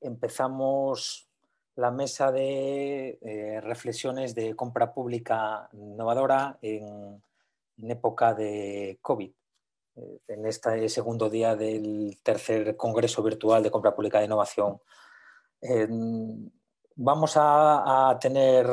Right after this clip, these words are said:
compartir esta tarde desde las cinco y veinte hasta las siete, eh, menos diez, una hora y media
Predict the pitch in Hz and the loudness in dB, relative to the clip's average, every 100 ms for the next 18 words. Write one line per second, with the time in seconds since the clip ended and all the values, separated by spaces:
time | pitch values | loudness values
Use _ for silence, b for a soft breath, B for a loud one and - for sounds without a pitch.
0 | 127 123 120 120 120 123 127 117 110 127 | 4 2 2 0 2 0 0 0 2 4
1 | 120 110 110 110 - 120 117 113 120 120 | 4 2 2 0 0 -4 0 0 0 0
2 | 117 110 - 104 104 104 104 104 98 - | -2 -2 0 2 2 0 -2 -6 -6 -8
3 | - - - - - 127 120 113 110 104 | -10 -12 -14 -14 -4 -2 0 0 0 -4
4 | 104 101 - 107 104 104 101 104 104 107 | -6 -6 -8 -8 -8 -10 -12 -12 -8 -6
5 | 107 143 156 160 - 117 113 117 113 113 | 0 6 6 6 2 -4 0 2 2 2
6 | 110 110 110 123 127 135 131 123 | 0 -2 -4 -4 -4 -2 -2 -4